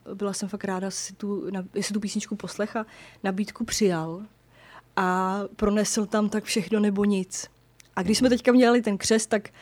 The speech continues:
Speaker 1: tak Tomáš vlastně k tomu gratuloval a říkal, že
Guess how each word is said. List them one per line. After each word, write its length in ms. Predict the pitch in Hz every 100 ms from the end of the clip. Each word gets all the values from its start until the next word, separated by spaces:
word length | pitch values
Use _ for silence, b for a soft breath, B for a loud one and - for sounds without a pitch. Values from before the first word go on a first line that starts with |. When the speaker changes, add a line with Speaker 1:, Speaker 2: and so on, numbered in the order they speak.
| B B B
Speaker 1:
tak 160 | 202
Tomáš 380 | - 220 208 208
vlastně 240 | 208 190 208
k 60 |
tomu 300 | 214 220 226
gratuloval 680 | 208 196 - 220 208 220 220
a 60 | 214
říkal, 360 | 202 - 214
že 280 | 214 226 220